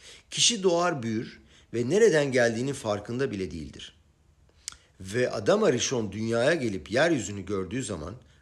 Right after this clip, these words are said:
Akadosh Baruch Hu gelip ona diyor ki, "Sana bir kitap vereceğim."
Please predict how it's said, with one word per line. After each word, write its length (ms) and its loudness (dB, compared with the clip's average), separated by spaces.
Akadosh 460 -4
Baruch 220 -2
Hu 40 -10
gelip 280 -6
ona 200 -4
diyor 200 -4
ki, 200 -12
"Sana 360 -2
bir 100 -4
kitap 380 -2
vereceğim." 360 -8